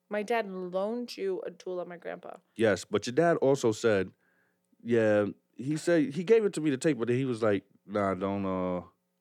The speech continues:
Speaker 2: don't use it. You're gonna be, <laughs> be there for years." And I'm like, "You're right." He, he was even
Speaker 1: I know, but
Speaker 2: researching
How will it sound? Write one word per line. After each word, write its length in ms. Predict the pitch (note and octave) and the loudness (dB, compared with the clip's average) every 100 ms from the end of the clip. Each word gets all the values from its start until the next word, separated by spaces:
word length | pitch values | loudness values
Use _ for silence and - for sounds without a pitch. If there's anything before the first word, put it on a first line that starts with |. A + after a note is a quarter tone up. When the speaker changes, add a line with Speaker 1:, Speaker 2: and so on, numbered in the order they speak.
| _ G#2+ | _ -2
Speaker 2:
don't 180 | G#2+ | 0
use 260 | F#2 F2+ E2+ | 0 -2 -2
it. 120 | E2+ | -2
You're 240 | D#2+ G2+ G2 | -2 -2 -2
gonna 180 | B2+ A#4 | -2 -2
be, 240 | A4 F4+ - | -2 -4 -4
<laughs> 60 | |
be 100 | A2 | -2
there 160 | G2 G2+ | 0 0
for 200 | - D#2+ - _ | -2 -10 -10 _
years." 420 | F#2+ F2+ D2 - - | -4 -2 -2 -8 -4
And 100 | G#2 | -2
I'm 120 | G#2+ | 0
like, 200 | F#2 - - - - _ | -2 -4 -12 -20 -20 _
"You're 120 | A2 A#2 | 2 4
right." 140 | G#2 | 4
He, 140 | C3+ - | 4 0
he 100 | A2 | -4
was 300 | A2+ A2+ G#2 | 0 0 2
even 180 | C3+ B2 | 2 2
Speaker 1:
I 20 | |
know, 60 | G#2+ - | 0 -4
but 60 | D#3 | 0
Speaker 2:
researching 680 | - C3 B2 A#2+ A#2+ A2 | 2 4 4 4 2 2